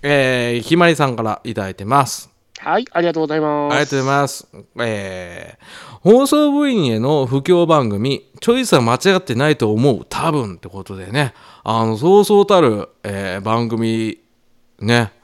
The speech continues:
Speaker 1: 中で少数精鋭で僕らの番組をね、お友達になんと布教してくださってる。もう以前もね、
Speaker 2: おー。
Speaker 1: ひまりさんがやってくれてたんですよ。
Speaker 2: ですね。
Speaker 1: で、そのlineの画面なんですけど、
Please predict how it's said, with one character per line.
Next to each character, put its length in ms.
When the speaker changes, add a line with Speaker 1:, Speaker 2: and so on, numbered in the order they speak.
Speaker 1:
中 240
で 100
少 280
数 180
精 260
鋭 60
で 80
僕 280
ら 120
の 160
番 160
組 340
を 60
ね、 240
お 120
友 240
達 220
に 240
な 140
ん 80
と 320
布 160
教 200
し 80
て 100
く 100
だ 80
さ 80
っ 60
て 100
る。 160
も 140
う 20
以 120
前 100
も 160
ね、 160
Speaker 2:
お 280
ー。 40
Speaker 1:
ひ 60
ま 160
り 100
さ 100
ん 120
が 60
や 80
っ 40
て 100
く 100
れ 80
て 100
た 100
ん 60
で 40
す 120
よ。 60
Speaker 2:
で 120
す 160
ね。 80
Speaker 1:
で、 60
そ 140
の 100
line 220
の 140
画 180
面 160
な 120
ん 40
で 60
す 80
け 100
ど、 260